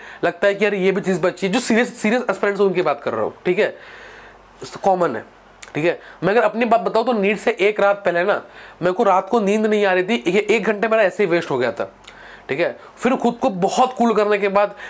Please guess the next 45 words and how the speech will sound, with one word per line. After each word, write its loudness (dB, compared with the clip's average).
मैंने 2
बालों 2
में 2
तेल 0
लगाया 2
ताकि -2
ठंडा 0
रहे, 4
थोड़ा 4
श-, -6
अ, 2
मतलब 0
होता 2
है 4
ना -2
कि -2
तेल 2
थोड़ा -2
ठंड-, -4
नवरात्र 2
वाला 0
तेल 0
वाला 2
होता -4
है -4
जो 0
होता 0
है -4
ना 2
ठंडा -2
ठंडा 0
cool 0
cool, -2
वो 4
लगाया। 2
उसके 0
बाद 2
थोड़ा 2
सा 2
गाने 2
सुने, 0
अ, -2
शांति 0
वाले 2
गाने, 2